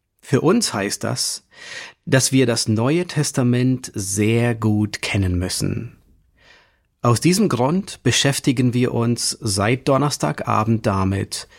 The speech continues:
wie der Apostel Paulus das Evangelium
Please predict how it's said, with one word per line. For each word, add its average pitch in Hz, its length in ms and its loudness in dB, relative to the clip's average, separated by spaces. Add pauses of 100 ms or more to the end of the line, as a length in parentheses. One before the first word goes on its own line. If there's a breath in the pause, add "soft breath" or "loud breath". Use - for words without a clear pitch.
(420 loud breath)
wie 110 220 4
der 151 200 0
Apostel 160 480 0
Paulus 110 560 -2
das 107 200 -2
Evangelium 104 840 0